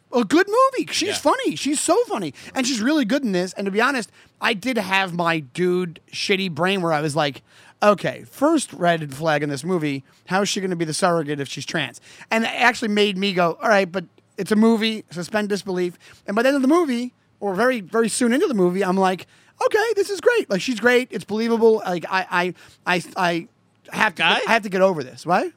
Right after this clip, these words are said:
Speaker 2: That's a guy?
Speaker 1: Who's a guy?
Speaker 2: The girl?
Speaker 1: That's, she's trans.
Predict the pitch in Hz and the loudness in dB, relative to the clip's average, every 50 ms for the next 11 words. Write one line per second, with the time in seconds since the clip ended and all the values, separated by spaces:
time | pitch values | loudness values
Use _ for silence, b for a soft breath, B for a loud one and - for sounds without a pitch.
0 | _ - 175 - - - - 285 156 175 220 427 370 - _ _ _ _ _ _ | _ -14 -14 -12 -12 -10 -6 -4 -2 -2 -2 -4 -6 -10 _ _ _ _ _ _
1 | - 175 202 180 160 131 135 120 113 - - _ _ _ _ _ - 131 110 135 | -8 -6 -6 -4 -6 -6 -8 -10 -12 -14 -20 _ _ _ _ _ -18 -12 -8 -6
2 | 147 180 269 - 415 - _ _ _ _ _ _ _ _ _ _ _ _ _ _ | -4 -4 -4 -4 -6 -10 _ _ _ _ _ _ _ _ _ _ _ _ _ _
3 | _ _ _ _ - 180 175 170 - - - 190 185 165 - 302 339 330 156 113 | _ _ _ _ 0 0 0 0 -2 -6 -10 -8 -8 -4 -2 -2 -2 -2 -2 -6
4 | - - - | -10 -16 -20